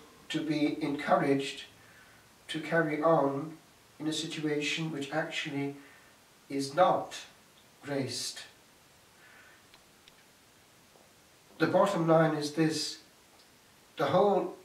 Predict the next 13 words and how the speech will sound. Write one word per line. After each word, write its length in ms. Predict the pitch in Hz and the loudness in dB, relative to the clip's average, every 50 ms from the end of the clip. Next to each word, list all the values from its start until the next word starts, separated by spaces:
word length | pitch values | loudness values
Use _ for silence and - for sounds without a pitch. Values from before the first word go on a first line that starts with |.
| - - _ _ _ _ _ _ _ _ _ _ _ _ _ _ - | -20 -20 _ _ _ _ _ _ _ _ _ _ _ _ _ _ 4
realm 600 | 147 165 165 170 165 156 147 139 139 139 - - - - | 8 10 10 10 10 8 6 2 -2 -4 -8 -12 -2 2
of 220 | 151 156 170 160 | 4 4 4 4
sexuality 880 | - 160 160 156 - - 156 156 156 151 151 151 151 156 151 139 139 139 - - - - - - | 2 0 -2 -2 -4 -4 0 0 0 0 0 -2 -4 -4 -4 -4 -4 -4 -6 -12 -18 -20 -18 -12
is 180 | - 139 139 - | -8 -6 -6 -2
so 160 | - 185 185 | -2 -2 -2
sacred 640 | 185 185 - 175 175 175 170 - 139 135 135 135 139 - - - - - - - - - - - - - | -2 -2 0 0 0 0 0 -2 -4 -6 -6 -6 -8 -12 -18 -20 -20 -20 -20 -20 -20 -20 -20 -20 -20 -18
that 120 | - - 147 | -14 -12 -8
it 100 | 139 151 | -4 -2
is 320 | 160 156 - - - - - - | 0 0 0 -2 -8 -10 -8 -6
under 480 | 151 156 156 151 160 156 143 143 143 - - - | -4 -2 -2 -2 -2 -2 -2 -2 -4 -8 -12 -16
the 80 | - 139 | -14 -12
divine 380 | - 135 135 123 135 139 139 139 | -10 -8 -2 0 2 2 2 2
authority 680 | 139 139 - 156 147 151 151 151 - 156 143 143 143 | 0 -2 -2 -2 -2 0 -2 -2 -2 -6 -6 -6 -8